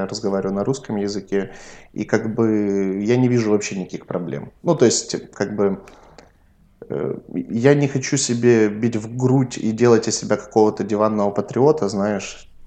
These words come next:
и, э, как-то пок-, показушно показывать, что, о, я перешёл на мову,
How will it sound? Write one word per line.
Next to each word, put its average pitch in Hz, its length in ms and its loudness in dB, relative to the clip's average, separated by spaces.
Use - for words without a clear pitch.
и, 92 680 -6
э, - 600 -10
как-то - 260 4
пок-, - 360 0
показушно 117 680 2
показывать, 98 480 2
что, - 320 -2
о, - 160 2
я 104 220 4
перешёл 98 460 0
на 101 100 0
мову, 113 520 0